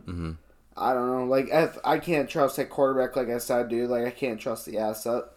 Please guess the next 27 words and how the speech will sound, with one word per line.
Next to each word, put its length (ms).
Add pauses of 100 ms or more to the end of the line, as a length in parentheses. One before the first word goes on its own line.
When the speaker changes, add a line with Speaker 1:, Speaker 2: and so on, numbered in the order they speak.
(120)
Speaker 1:
That's 180
fair. 200
Speaker 2:
Like, 180
I 80
could 180
trust 560
that 260
team 180
a 60
little 240
bit 100
more 180
if 60
they 140
had 220
Deshaun 360
Watson, 440
the 60
quarterback. 680 (800)
Um, 540 (760)
but 360 (120)
as 260
far 340
as 460
trying 460
to 100
trust, 480